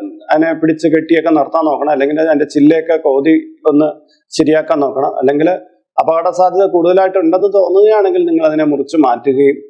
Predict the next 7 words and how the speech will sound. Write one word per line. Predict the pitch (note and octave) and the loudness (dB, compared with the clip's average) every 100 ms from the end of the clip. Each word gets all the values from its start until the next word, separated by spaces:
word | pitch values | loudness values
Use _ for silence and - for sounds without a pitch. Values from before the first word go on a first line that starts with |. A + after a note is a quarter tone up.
| - C3+ | -4 -2
നല്ലതായിരിക്കും. | B2 C#3+ D#3 A2 G#2+ E3 E3+ - _ _ _ _ _ F3+ | 0 0 0 -2 -2 -4 -6 -14 _ _ _ _ _ 0
നമുക്ക് | F#3+ G#3 G#3 G3 G3+ - | 0 0 0 0 -4 -4
ദേവാലയങ്ങളൊക്കെ | D#3+ F#3 G3 G#3+ A3 A#3 A#3 A3+ G#3 | 0 2 2 0 0 0 0 0 0
സന്ദർശിക്കാനുള്ള | G3 F#3+ F3+ D#3 F3+ F#3 F3+ F3 F3 F3 | 0 0 -2 -4 -2 0 2 2 2 0
യോഗം | D3+ D3 D3 F3 | 2 2 2 0
കാണിക്കുന്നുണ്ട്. | D#3 B2+ C3+ B2+ B2+ E3 F#3 - _ B2+ | 0 0 -2 -2 -2 -2 -4 -10 _ 0
ദീർഘദൂരത്ത് | D3 D#3 F3 F#3 F3+ F3 F#3 | 0 2 0 2 2 0 -2